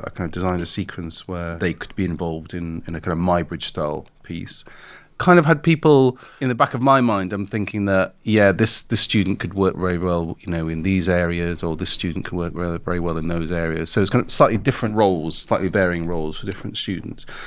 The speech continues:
But I wanted them to be involved all the way through as much as possible, which is not just a help for them, but it's actually a help for me as well.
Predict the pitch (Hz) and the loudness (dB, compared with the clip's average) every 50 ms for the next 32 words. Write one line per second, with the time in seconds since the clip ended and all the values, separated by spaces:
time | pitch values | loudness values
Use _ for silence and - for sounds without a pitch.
0 | - - - - - 123 - - 117 135 139 127 - - - - - 143 123 123 | -14 -14 -8 2 6 6 6 8 8 6 4 4 2 -6 -6 0 4 6 8 8
1 | 117 117 110 - - - - 131 117 110 - 123 113 104 95 117 110 107 104 98 | 8 6 6 2 0 0 2 2 2 4 4 4 4 4 4 4 4 4 2 0
2 | 98 - - - - 139 120 113 101 98 95 95 - - - 98 90 87 90 - | -4 -10 -4 2 4 6 6 6 6 4 4 2 0 -2 0 0 0 0 -2 -4
3 | - 101 92 - - - - 101 101 - - - - 87 87 101 - - - - | -4 -4 -4 -6 -10 -10 -8 -8 -8 -8 -8 -8 -6 -6 -6 -6 -10 -16 -14 -2
4 | - 120 113 - 131 104 98 95 - 135 143 160 139 117 - 117 - 123 139 - | 2 2 4 6 4 4 2 0 2 4 4 4 4 2 -2 -2 0 0 0 0
5 | - - - 98 123 123 92 - 76 - - - - 110 90 - 107 92 - - | -2 -2 -2 2 4 4 4 2 0 -8 -8 -4 -4 -2 0 0 0 0 0 -2
6 | 101 90 101 98 - - - 90 98 98 90 85 85 - - - - - 95 90 | 0 0 0 -2 -4 -4 -6 -2 0 0 0 0 -2 -6 -12 -12 -8 -8 -6 -4
7 | 98 90 87 82 | -4 -4 -4 -4